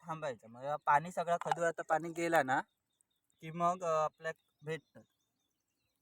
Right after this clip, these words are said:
त्याच्या आधी मासे पण असतात. मासे आता इले तर मग काय करतात, असं असे, असे हात करायचे, मग मासे पळतात. ह्यो बघ, ह्यो बघा, ह्यो बघ, मासे दिसलो,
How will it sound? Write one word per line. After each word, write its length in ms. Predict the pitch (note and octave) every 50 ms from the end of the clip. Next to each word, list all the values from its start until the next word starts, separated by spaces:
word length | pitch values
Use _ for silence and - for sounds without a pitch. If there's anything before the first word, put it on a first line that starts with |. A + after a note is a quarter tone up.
| _ _ _ _ _ _ _ _ _ _ _ _ _ _ _ _ _ _ _ _ _ _ -
त्याच्या 220 | E3 E3 - G3+
आधी 180 | G3 G3 F#3+ A3
मासे 340 | G#3+ A3 G#3 A3+ G#3 - B3
पण 240 | A#3+ - A#3+ A3 F3+
असतात. 240 | C#3+ - - C#3+ C3+
मासे 440 | D3+ D#3 E3 E3 E3 E3+ E3 - G3
आता 280 | F#3+ F3+ - F#3+ F#3+
इले 260 | F#3+ F#3+ G3 F#3+ F#3+
तर 100 | F#3+ -
मग 120 | F3+ F#3 F3+
काय 160 | F#3+ F3 E3
करतात, 320 | D#3 D3+ C3+ - D3 C#3+
असं 240 | D3 D3 D3 D3+ D#3
असे, 120 | D#3 E3 E3
असे 140 | D#3+ F3
हात 180 | F3 D#3+ D#3+ D#3+ - -
करायचे, 340 | F3 D#3 C3 B2 A#2 - A#2+
मग 140 | B2 C3+ C#3
मासे 280 | D3 C#3+ C#3 B2+ - -
पळतात. 460 | - - D#3 D#3 D#3 - - C3 A2+ - _ _ _ _ _ _ _ _ _ _ _ _ _ _ _ _ _ _ _ _ _ _ _ _ _ _ _ -
ह्यो 100 | D3 D3
बघ, 120 | D3+ D3+ C#3
ह्यो 140 | D#3 D#3 D3+
बघा, 200 | C#3+ C#3 C3 C3+
ह्यो 240 | B2 B2+ C#3 C#3+ C#3
बघ, 160 | C#3 C#3 B2 B2
मासे 280 | B2 B2+ B2 - -
दिसलो, 340 | C#3 C#3 C3 - D#3 E3 F#3+